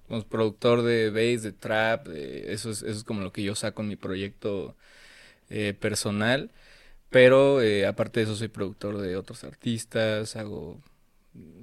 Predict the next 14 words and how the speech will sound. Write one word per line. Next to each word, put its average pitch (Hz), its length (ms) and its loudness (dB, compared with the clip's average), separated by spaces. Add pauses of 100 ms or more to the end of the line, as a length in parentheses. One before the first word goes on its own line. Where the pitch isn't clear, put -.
de 107 160 -8
todo 107 320 0
un 104 140 -6
poco. 117 500 -4 (720)
Este, 101 1040 -6 (600)
y 85 100 -10
pues 101 180 -10
nada, 135 320 -8 (760)
ese 117 220 -6
es, 120 120 -6
ese 120 220 -2
es 120 100 -4
Dono 120 400 2
Who. 123 240 -2